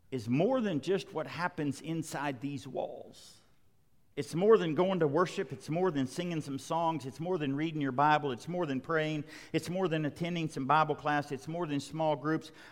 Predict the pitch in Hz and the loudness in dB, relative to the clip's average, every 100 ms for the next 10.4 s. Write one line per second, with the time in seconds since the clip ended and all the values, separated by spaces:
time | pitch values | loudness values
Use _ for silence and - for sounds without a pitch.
0 | - 165 196 185 180 190 - 190 190 175 | -4 6 8 8 8 6 4 -2 0 0
1 | 160 170 151 139 196 143 117 - - - | 0 0 2 8 10 10 4 -4 -16 -20
2 | - _ _ _ _ _ _ _ _ _ | -20 _ _ _ _ _ _ _ _ _
3 | _ _ _ _ _ _ 151 175 170 - | _ _ _ _ _ _ 4 4 4 4
4 | 202 208 185 180 185 156 - 190 175 151 | 8 8 8 6 4 2 2 4 4 4
5 | - 202 190 143 120 131 135 131 170 151 | 4 6 8 6 4 2 0 0 0 2
6 | 131 120 160 180 202 185 143 156 147 143 | 0 2 6 8 8 6 6 6 6 4
7 | 160 147 120 - 120 110 - - _ _ | 2 0 -4 -4 -4 -4 -10 -20 _ _
8 | _ _ _ _ _ _ - _ _ _ | _ _ _ _ _ _ -20 _ _ _
9 | _ _ _ - 165 180 165 123 180 220 | _ _ _ 0 4 6 4 8 10 10
10 | 185 185 175 151 | 8 6 6 4